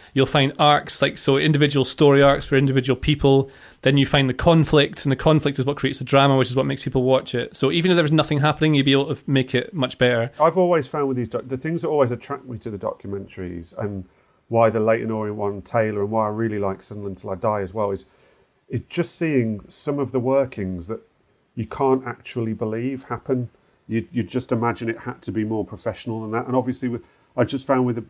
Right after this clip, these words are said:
Speaker 2: the All or Nothing, there was none of that. And Sunderland Till I Die, I mean, the new series, I'm not giving away any spoilers here, but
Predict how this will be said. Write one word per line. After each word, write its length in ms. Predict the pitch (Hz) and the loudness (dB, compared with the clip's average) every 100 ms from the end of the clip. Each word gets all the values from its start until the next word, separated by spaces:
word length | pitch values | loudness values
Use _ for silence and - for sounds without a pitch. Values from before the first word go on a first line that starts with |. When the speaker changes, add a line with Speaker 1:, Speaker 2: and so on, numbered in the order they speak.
| - | -4
Speaker 2:
the 140 | 123 | 0
All 160 | 127 127 | 2 2
or 100 | 120 | 0
Nothing, 320 | 120 - 107 | -4 -4 -6
there 100 | 101 | -6
was 120 | 95 | -8
none 200 | 113 120 | -4 -2
of 120 | 117 101 | -2 -2
that. 140 | 95 | -4
And 220 | 101 98 - _ _ _ _ | -4 -10 -16 _ _ _ _
Sunderland 380 | - - 147 131 | -8 2 4 4
Till 120 | 131 | 4
I 60 | 117 | 2
Die, 240 | 131 123 | 4 2
I 40 | 113 | 2
mean, 160 | 110 | 0
the 60 | 110 | 0
new 120 | 120 | -2
series, 240 | 104 120 | -2 -2
I'm 140 | 107 117 | 0 0
not 120 | 123 | -2
giving 200 | 113 98 | -2 -2
away 200 | 98 98 | -2 -2
any 120 | 98 | -4
spoilers 400 | 95 - 110 95 | -8 -4 -4 -4
here, 100 | 101 | -6
but 160 | 92 | -8